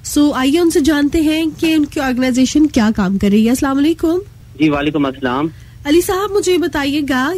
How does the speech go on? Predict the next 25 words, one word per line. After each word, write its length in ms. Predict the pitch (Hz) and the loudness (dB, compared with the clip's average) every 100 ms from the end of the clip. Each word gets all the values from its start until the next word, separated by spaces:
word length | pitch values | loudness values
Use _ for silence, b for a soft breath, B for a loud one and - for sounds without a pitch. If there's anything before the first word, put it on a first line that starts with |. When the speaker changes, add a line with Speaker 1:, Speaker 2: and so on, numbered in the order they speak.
| - | -2
Speaker 1:
कि 240 | 381 381 | 0 0
basically 680 | 320 254 208 277 302 403 359 | -2 -2 2 2 2 2 2
Farmers 400 | - 269 247 311 | 2 -2 0 0
Development 440 | 262 240 262 302 285 | 0 0 0 0 0
Organization 760 | 262 269 262 226 247 311 302 | 0 0 0 0 -2 0 0
काम 420 | 302 - 247 294 | -2 -4 -2 0
क्या 140 | 311 285 | 0 -2
करती 300 | 208 190 202 | -2 -4 -2
है? 160 | 175 - - - - | -4 -6 -14 -20 -10
Speaker 2:
जी, 300 | 135 180 185 | -2 2 2
अ, 260 | 170 139 139 131 - - | 0 -2 -4 -6 -12 -14
सबसे 220 | 147 170 | -8 -6
पहले 240 | 151 151 | -2 -4
thank 300 | 151 151 147 | -2 -4 -2
you, 100 | 180 | -2
आपने 240 | 151 127 135 | -2 -2 -2
मुझे 240 | 131 131 | 0 0
invite 300 | 123 117 117 - | -2 -2 -4 -6
किया 140 | 143 | -6
अपने 140 | 117 113 | -4 -6
program 400 | 113 107 107 113 | -4 -4 -2 -4
के 100 | 123 | -4
अंदर। 200 | 131 175 | -4 -4
Speaker 1:
You're 360 | 190 - 190 | -6 -6 -4
welcome। 260 | 180 - 233 | -6 -8 -12